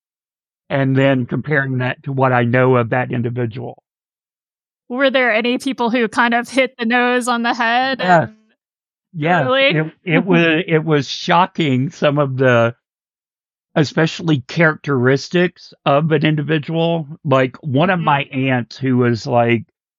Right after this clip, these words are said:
Speaker 2: this huge personality and just a, a character. But in this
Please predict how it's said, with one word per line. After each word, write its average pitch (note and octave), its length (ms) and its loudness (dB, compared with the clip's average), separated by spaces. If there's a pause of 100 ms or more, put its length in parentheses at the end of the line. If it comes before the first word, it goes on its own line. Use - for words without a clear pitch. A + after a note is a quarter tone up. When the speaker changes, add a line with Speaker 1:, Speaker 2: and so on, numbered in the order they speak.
(500)
Speaker 2:
this C3+ 300 2
huge F3 520 -2
personality B2+ 1120 2
and G#2+ 260 0 (520)
just C3 600 -2
a, A#2+ 460 2
a B2 120 0 (120)
character. C3 680 -2 (560)
But D3 260 0
in D#3+ 220 4
this C3 260 0